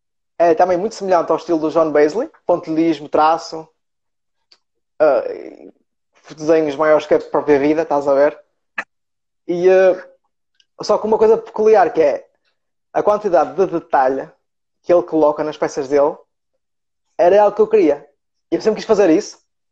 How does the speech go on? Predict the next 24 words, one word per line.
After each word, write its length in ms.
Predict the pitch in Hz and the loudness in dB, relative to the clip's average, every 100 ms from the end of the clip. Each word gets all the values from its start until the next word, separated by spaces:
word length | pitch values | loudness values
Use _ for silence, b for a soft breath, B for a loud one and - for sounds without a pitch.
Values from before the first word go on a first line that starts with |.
| _ | _
porque 160 | - 180 | -2 -2
acho 120 | 180 | 2
que 40 | |
era 100 | 180 | 2
uma 100 | 180 | 2
coisa 220 | 170 170 175 | 2 0 0
que, 520 | 175 160 156 151 120 | 2 4 6 4 -2
não, 340 | - 165 147 156 | -8 -10 -8 -8
não 80 | 190 | -4
sei, 100 | 170 | 0
estava-me 220 | 175 180 | 0 0
a 40 | |
faltar 300 | - 160 151 | 0 0 0
no 40 | 180 | -2
meu 80 | 170 | -2
trabalho. 380 | 156 143 170 | 0 0 -2
Eu 60 | 165 | -4
queria 160 | 147 170 | -2 0
criar 440 | 156 160 151 - _ _ _ _ 131 | 2 2 0 -4 _ _ _ _ -6
camadas 460 | 180 165 165 160 156 | -2 0 2 0 0
de 140 | 156 | -4
profundidade 760 | 151 - 175 160 160 156 143 143 | -6 -8 -6 0 2 0 -4 -8
de 100 | 143 | -6
coisas. 440 | 151 160 160 208 | 0 0 0 -8